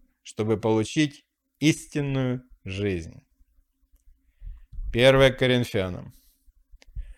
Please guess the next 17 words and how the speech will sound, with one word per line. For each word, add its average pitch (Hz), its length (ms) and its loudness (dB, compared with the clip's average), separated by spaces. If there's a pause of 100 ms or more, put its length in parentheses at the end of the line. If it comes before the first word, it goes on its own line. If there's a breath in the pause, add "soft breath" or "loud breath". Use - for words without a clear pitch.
(160 soft breath)
«Но 135 140 0
скажу 185 380 8
вам, 170 180 10
братья, 151 340 10
что 143 200 0
наши 147 240 4
земные 156 440 2
тела 151 380 8
из 139 80 6
плоти 156 380 4
и 131 60 2
крови 156 360 4
не 160 120 -2
могут 175 440 4
наследовать 151 560 4
Царство 117 380 4
Божие, 92 480 -8